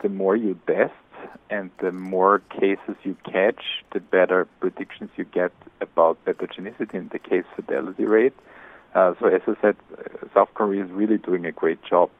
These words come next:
and the world is looking at you guys and, uh, actually applauding. In other places, the virus infections came more like a surprise, right? In Italy, it was only detected after some, uh,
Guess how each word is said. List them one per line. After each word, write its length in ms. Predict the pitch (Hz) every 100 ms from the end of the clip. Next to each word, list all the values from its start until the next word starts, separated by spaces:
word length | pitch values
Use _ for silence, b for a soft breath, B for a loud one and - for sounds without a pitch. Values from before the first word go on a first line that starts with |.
| -
and 160 | 90 82
the 100 | -
world 260 | 87 92 87
is 80 | 85 -
looking 400 | 107 - 95 80
at 100 | 82
you 140 | 82
guys 260 | 82 85 92
and, 200 | 98 - -
uh, 240 | 87 87 -
actually 420 | - - 95 87 - B B B
applauding. 640 | 90 - 92 107 92 82 - B B B B B -
In 120 | 120 113
other 260 | 107 123
places, 500 | - 107 104 - 117 - _ - - - -
the 260 | 104 90 -
virus 340 | 98 95 104 113
infections 440 | 110 95 - 107 -
came 180 | 98 98
more 160 | 95
like 300 | 92 85 -
a 60 | 82
surprise, 400 | - - 85 80 - -
right? 220 | 87 95
In 140 | 85 85
Italy, 360 | 110 117 107
it 120 | 95 95
was 100 | 92
only 240 | 90 101
detected 580 | 98 95 90 92 _ 92
after 320 | 87 - - -
some, 300 | 95 92 95 - _ -
uh, 160 | 87